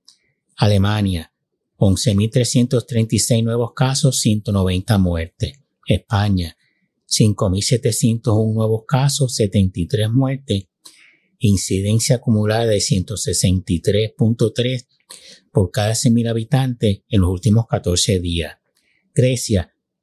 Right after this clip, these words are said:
ha levantado el catorce de mayo las limitaciones a la movilidad y ha abierto sus puertas al turismo, pero todavía las cifras de, altas de contagios,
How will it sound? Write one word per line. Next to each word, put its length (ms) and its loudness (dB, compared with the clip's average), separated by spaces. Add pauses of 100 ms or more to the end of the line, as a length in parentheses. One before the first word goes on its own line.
(200)
ha 80 2
levantado 600 2
el 100 -2
catorce 500 0
de 120 4
mayo 500 0 (500)
las 160 2
limitaciones 840 0
a 80 2
la 160 2
movilidad 760 0 (260)
y 160 2
ha 80 2
abierto 580 0 (540)
sus 400 0 (160)
puertas 480 0
al 220 -2
turismo, 680 0 (640)
pero 240 4
todavía 380 0
las 160 -2
cifras 560 0
de, 240 0 (720)
altas 520 0
de 140 -2
contagios, 720 0